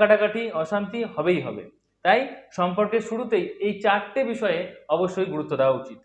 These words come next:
এই চারটে বিষয় কি, সেটা জানার জন্য আজকের এই ভিডিওটা সম্পূর্ণ দেখার সাথে সাথে বোঝার চেষ্টা করো, কারণ এখানে সাইকোলজিক্যাল ডিসকাস হয়, এখানে রিয়েলিটি বেসিস ডিসকাস হয়, এখানে সমস্যার সমাধান হয়। ভিডিওটা তুমি Facebook পেজে দেখে থাকলে অবশ্যই Facebook পেজটাকে লাইক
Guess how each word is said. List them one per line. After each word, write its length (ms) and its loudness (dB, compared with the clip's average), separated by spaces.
এই 120 0
চারটে 280 4
বিষয় 300 -2
কি, 80 -4
সেটা 220 0
জানার 240 0
জন্য 140 -2
আজকের 240 -2
এই 80 -8
ভিডিওটা 280 -2
সম্পূর্ণ 340 -2
দেখার 220 4
সাথে 180 -2
সাথে 180 -2
বোঝার 320 6
চেষ্টা 260 -2
করো, 120 -4
কারণ 220 8
এখানে 240 -2
সাইকোলজিক্যাল 580 2
ডিসকাস 320 -2
হয়, 160 6
এখানে 180 -4
রিয়েলিটি 340 0
বেসিস 280 -4
ডিসকাস 300 -4
হয়, 160 6
এখানে 160 -8
সমস্যার 380 0
সমাধান 420 2
হয়। 140 -10
ভিডিওটা 340 4
তুমি 120 -4
Facebook 280 0
পেজে 200 0
দেখে 160 0
থাকলে 260 0
অবশ্যই 300 -4
Facebook 340 -2
পেজটাকে 380 -2
লাইক 140 0